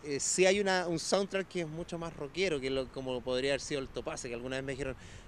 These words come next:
"Pero ustedes se parecen al, es, oye, esto es como el Topace", entonces lo dicen como, para bien o para mal, decir, "Ah, pero es como el Topace"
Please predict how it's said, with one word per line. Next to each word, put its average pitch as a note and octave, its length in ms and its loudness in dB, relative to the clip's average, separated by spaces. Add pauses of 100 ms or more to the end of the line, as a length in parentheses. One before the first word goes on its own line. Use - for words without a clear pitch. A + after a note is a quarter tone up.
"Pero B2+ 480 2
ustedes F3+ 420 -4
se D#3+ 160 -2
parecen D#3 340 -2
al, D3 160 -6 (100)
es, - 100 -14 (160)
oye, A3 140 0
esto G#3 160 -8
es - 100 -10
como F3 180 -4
el D#3 80 -6
Topace", E3 340 -4
entonces C3+ 240 -8
lo C3 80 -6
dicen D3 260 -4
como, B2 380 -6 (540)
para C#3+ 220 4
bien G3+ 160 6
o A#3 40 4
para A3+ 200 4
mal, F#3+ 120 2
decir, C3+ 260 -2 (200)
"Ah, C3+ 180 2
pero A#2+ 140 -4
es A2+ 60 -6
como B2 180 -8
el A#2 80 -10
Topace" A#2+ 380 -8